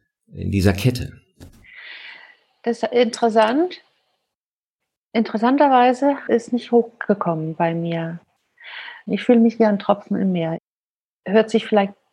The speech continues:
Speaker 2: paradox an, aber gleichzeitig bin ich mehr ich als je zuvor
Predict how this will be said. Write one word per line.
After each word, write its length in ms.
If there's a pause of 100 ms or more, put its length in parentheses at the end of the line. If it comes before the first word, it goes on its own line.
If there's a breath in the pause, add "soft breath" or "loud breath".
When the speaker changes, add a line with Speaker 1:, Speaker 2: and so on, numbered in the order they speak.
(160)
Speaker 2:
paradox 500
an, 380
aber 500 (260)
gleichzeitig 680
bin 180
ich 320 (680)
mehr 440
ich 380
als 200
je 140
zuvor 800